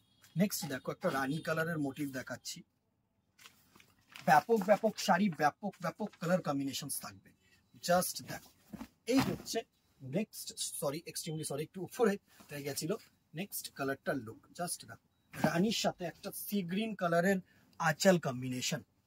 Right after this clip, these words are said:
রানীর সাথে একটা sea green কালারের আঁচল combination, এত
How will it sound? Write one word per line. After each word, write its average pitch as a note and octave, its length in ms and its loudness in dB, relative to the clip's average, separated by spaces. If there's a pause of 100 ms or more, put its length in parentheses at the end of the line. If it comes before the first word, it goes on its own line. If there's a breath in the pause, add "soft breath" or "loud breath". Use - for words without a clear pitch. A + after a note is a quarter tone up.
(320)
রানীর C#3+ 320 2
সাথে - 260 -4
একটা - 200 -10
sea F3+ 100 -6 (100)
green F3 240 0
কালারের D#3+ 360 0
আঁচল D#3 260 -6
combination, C#3 420 -4 (160)
এত - 160 -20